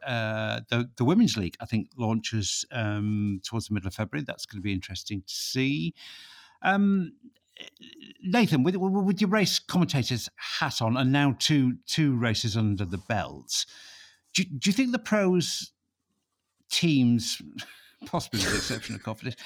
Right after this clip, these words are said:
do you think the pro teams are actually going to, um, get into this actually now, really get into this? And, and, and I think that they're skilling up, their riders are skilling up. We saw a pro win the, win the second race in the series. Um,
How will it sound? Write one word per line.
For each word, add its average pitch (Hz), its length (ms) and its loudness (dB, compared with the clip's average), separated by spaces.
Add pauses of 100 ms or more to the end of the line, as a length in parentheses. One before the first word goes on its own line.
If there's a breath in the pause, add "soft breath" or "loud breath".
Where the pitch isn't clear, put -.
(200 loud breath)
do - 80 -
you - 20 4
think 208 160 2
the 190 80 0
pro 196 180 2
teams 170 380 2
are 165 200 2
actually 131 400 -2 (140)
going 127 240 4
to, 127 480 2
um, 120 340 4 (180)
get 196 160 2
into 180 240 4
this - 340 -8
actually 101 280 -6
now, 87 340 -8
really 139 220 2
get 117 160 0
into 113 260 2
this? 107 240 -2
And, 120 240 -2
and, 120 260 0
and 117 160 -4
I 117 80 -2
think 127 240 -2
that 113 240 -2
they're 123 180 0
skilling 85 460 -4
up, 90 160 -6
their 107 160 -2
riders 101 380 -4
are 92 60 -6
skilling 92 380 -4
up. 90 140 -8
We 104 80 -12
saw 98 200 -8
a 87 60 -10
pro 101 240 -4
win 90 200 -4
the, 90 240 -8
win 92 160 -12
the 87 100 -16 (200)
second - 340 -10
race - 240 -10
in - 60 -10
the 78 80 -12
series. - 600 -12 (500 soft breath)
Um, 123 500 0